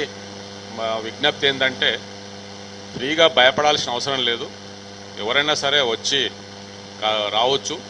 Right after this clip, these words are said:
వచ్చి ఫ్రీగా కలవచ్చు. మావోయిస్ట్ పార్టీ సభ్యులు ఎవరైనా సరే వారికి తప్పకుండా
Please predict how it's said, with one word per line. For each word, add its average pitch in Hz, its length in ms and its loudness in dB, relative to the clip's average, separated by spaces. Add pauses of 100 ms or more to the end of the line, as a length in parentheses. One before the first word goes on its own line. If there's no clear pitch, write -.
(300)
వచ్చి 131 240 -6 (160)
ఫ్రీగా 127 260 -2
కలవచ్చు. 120 600 -4 (180)
మావోయిస్ట్ 110 420 -2
పార్టీ 107 180 -2
సభ్యులు 104 380 -4
ఎవరైనా 110 300 0 (100)
సరే 107 160 -4 (720)
వారికి 120 420 -4
తప్పకుండా 135 500 -2